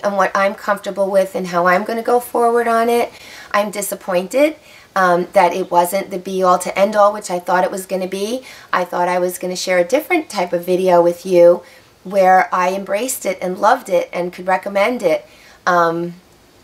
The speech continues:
but that wasn't the case, and I'm gonna be honest about it.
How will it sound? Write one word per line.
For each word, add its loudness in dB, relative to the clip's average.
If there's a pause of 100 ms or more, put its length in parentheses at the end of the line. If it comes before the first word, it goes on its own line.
(400)
but 0
that 2
wasn't -2
the -10
case, -2
and -8
I'm 0
gonna -6
be -10
honest 0
about 0
it. 0